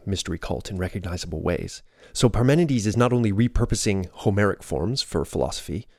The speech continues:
but mystic cultural tropes as well. And this side of his thought is generally overlooked by historians of philosophy, as we've mentioned in previous episodes.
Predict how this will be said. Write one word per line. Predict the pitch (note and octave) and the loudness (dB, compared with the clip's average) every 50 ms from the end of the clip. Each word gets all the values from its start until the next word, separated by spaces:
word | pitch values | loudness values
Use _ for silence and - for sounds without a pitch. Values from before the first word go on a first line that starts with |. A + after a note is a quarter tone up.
| _ _ - - | _ _ -6 0
but | - G#2+ G2+ - | 2 2 2 4
mystic | B2 A2+ A#2+ A2+ - - - - - - | 4 2 2 2 2 0 -2 -2 -4 -6
cultural | - - A2+ G2+ - - D2+ C#2+ | -6 -4 -4 -4 -2 -2 -4 -4
tropes | - - - - - - - | -2 -2 -4 -4 -4 -4 -6
as | - - E2 | -6 -4 -2
well. | D2 - - - - - - _ _ _ - - - | -2 -2 -4 -6 -10 -16 -20 _ _ _ -10 -4 0
And | A#2+ B2 D#3 | 2 4 4
this | D#3+ | 4
side | - E3 D3+ - | 2 2 2 2
of | A2+ | 2
his | A#2 G#2 - | 0 -2 0
thought | - B2 G#2+ G#2+ - | 0 0 0 0 0
is | G#2 G2 | -4 -4
generally | F#2+ - B2 A#2 A#2+ A#2 A#2 G#2+ G#2 | 0 2 2 4 4 4 2 2 0
overlooked | A2+ G2+ F2+ G2+ G2 G2+ A#2 - - - - - - | 0 0 0 0 2 2 2 0 0 -4 -8 -6 -4
by | - F2+ F#2+ | -2 -2 -2
historians | F2 G#2+ G#2+ - - G2+ F2+ F2+ F#2 F2+ E2+ - | 0 -2 -2 -2 0 0 0 0 -2 -4 -4 -6
of | - | -6
philosophy, | - A2 B2 C#3 C3 - - - F#2+ G2 A#2+ - - _ - - - - | -2 0 2 2 2 0 -4 -6 -4 -4 -4 -6 -8 _ -20 -12 -6 -2
as | G#2+ F#2+ | -2 0
we've | G2+ G2+ G2+ | 0 2 2
mentioned | G#2+ G2+ F#2+ - G2+ F#2 | 2 2 2 0 -2 -2
in | F2+ F2 | 0 2
previous | A2 B2 A2 G2+ F2+ - | 2 2 2 2 0 -2
episodes. | F#2+ - - - - E2 - - - | -2 -4 -4 -4 -4 -4 -4 -6 -8